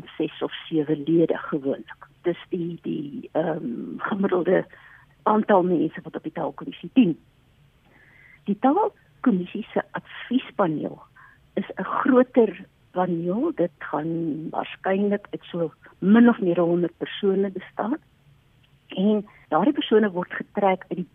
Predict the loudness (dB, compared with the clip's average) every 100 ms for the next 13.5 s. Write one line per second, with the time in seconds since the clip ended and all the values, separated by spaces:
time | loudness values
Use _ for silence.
0 | _ 0 4 4 2 -8 -4 -4 -4 -10
1 | -12 -12 -12 -12 -10 -10 -12 -14 -12 -8
2 | -6 -2 -2 0 -2 -2 -4 -8 _ _
3 | _ _ 2 4 6 6 6 6 6 2
4 | -18 -20 -8 2 2 2 0 0 -2 -8
5 | -6 -6 -4 -6 -6 -10 -12 -14 -6 -4
6 | -2 -2 -2 -4 -8 -8 -6 -6 -10 _
7 | -20 _ -20 _ -20 -20 -20 _ 4 4
8 | 4 4 6 4 2 2 2 -4 -8 -6
9 | -4 -4 -8 -10 -10 -10 -10 -12 -2 2
10 | 4 4 2 -2 -4 -6 -4 -4 -4 -6
11 | -6 -6 -6 -8 -14 _ _ _ _ _
12 | _ _ -4 0 2 4 4 4 2 -2
13 | -2 -2 0 2 2